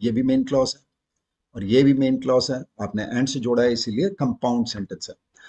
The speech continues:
Russia has a variety of natural resources including oil, natural gas, timber, iron ore, copper and lead, and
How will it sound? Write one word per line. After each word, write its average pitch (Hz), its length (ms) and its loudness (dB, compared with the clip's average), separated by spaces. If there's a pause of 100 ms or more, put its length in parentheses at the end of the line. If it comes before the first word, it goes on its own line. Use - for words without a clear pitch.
(320)
Russia 165 420 6
has 185 220 6
a 175 60 4
variety 143 500 4
of 120 160 0
natural 123 340 0
resources 135 580 -2
including 110 480 -4
oil, 156 260 4 (140)
natural 113 340 -4 (140)
gas, 151 340 2 (140)
timber, 120 340 4 (220)
iron 113 240 -2
ore, 139 180 -4 (120)
copper 107 340 -4
and 110 100 -2 (120)
lead, 110 200 -2 (1200)
and 117 160 2